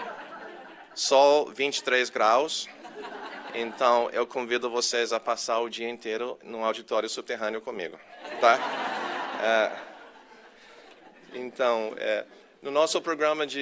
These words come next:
estudos brasileiros, nós temos apoio, eh, pelo governo brasileiro, pela capes. A gente recebe um professor, eh, professor Rio Branco, de Relações Internacionais, todo ano. A gente tem um programa de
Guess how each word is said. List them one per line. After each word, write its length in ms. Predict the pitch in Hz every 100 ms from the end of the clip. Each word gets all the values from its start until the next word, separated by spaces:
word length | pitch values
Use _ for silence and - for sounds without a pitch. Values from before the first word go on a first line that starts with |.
| 131
estudos 400 | 120 - 120 117
brasileiros, 720 | 113 117 113 120 135 135 110
nós 240 | 117 117
temos 360 | - 120 120 117
apoio, 480 | 113 113 113 113 110
eh, 200 | 92 101
pelo 240 | 110 104
governo 320 | 104 104 104
brasileiro, 580 | 101 101 101 98 104 117
pela 240 | 117 104 98
capes. 720 | - - 117 120 123 117 -
A 80 | -
gente 260 | 104 104 104
recebe 640 | 107 - 113 110 107 104 - - - -
um 100 | 110
professor, 880 | - 110 - 107 - 110 107 104 101
eh, 300 | 95 90 90
professor 420 | - 107 107 -
Rio 180 | 95 131
Branco, 500 | 110 107 139 143 147 139
de 120 | - 110
Relações 460 | 110 107 117 107
Internacionais, 720 | 110 110 104 - 110 117 117
todo 300 | - 107 95
ano. 340 | 101 117 123 120
A 60 | 101
gente 260 | 104 107
tem 160 | - 107
um 60 |
programa 400 | 107 101 101 98
de 240 | 98 101